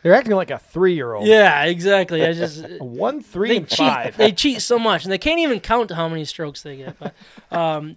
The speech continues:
Speaker 2: w-, Ryan, did you come up with one that, like, stands out to you that you're excited about?
Speaker 1: If I'm, if I'm gonna pick just one, I think it's actually gonna be Founders opening up, because that is kind of our go-, I work really, really close to Founders. We're right across the river.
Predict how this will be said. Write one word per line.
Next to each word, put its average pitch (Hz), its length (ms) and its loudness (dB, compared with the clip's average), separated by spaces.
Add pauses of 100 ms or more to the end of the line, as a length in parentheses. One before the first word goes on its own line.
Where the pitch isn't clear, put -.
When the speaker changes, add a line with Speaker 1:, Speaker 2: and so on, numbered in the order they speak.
(100)
Speaker 2:
w-, 214 200 -16 (180)
Ryan, 214 240 2
did 196 160 -4
you 202 100 -2
come 226 140 0
up 214 160 4
with 208 100 -4
one 202 180 0
that, 196 180 -2
like, 185 260 -2
stands 196 380 -2
out 180 140 2
to 190 100 -10
you 180 80 -2
that 175 100 -2
you're 175 100 -4
excited 175 280 -6
about? 180 240 -6 (180)
Speaker 1:
If - 100 -12
I'm, 190 280 -6
if 160 140 -4
I'm 175 140 -2
gonna 190 160 -2
pick 175 300 -6
just 156 240 -6
one, 131 320 -8
I 123 140 -12
think 202 200 -12
it's 190 140 -8
actually 143 240 -6
gonna 127 160 -10
be 131 80 -10
Founders 127 640 -10 (560)
opening 131 360 -10
up, 117 240 -12
because 143 360 -6 (400)
that 151 320 -6
is 185 160 -6
kind 190 180 -4
of 151 240 -4 (340)
our 147 200 -6
go-, 156 200 -6
I 147 140 -6
work 160 260 -8
really, 139 220 -6
really 135 180 -8
close 127 280 -10
to - 60 -20
Founders. 120 300 -10
We're 123 100 -10
right 135 100 -6
across 127 260 -10
the - 100 -18
river. 117 340 -12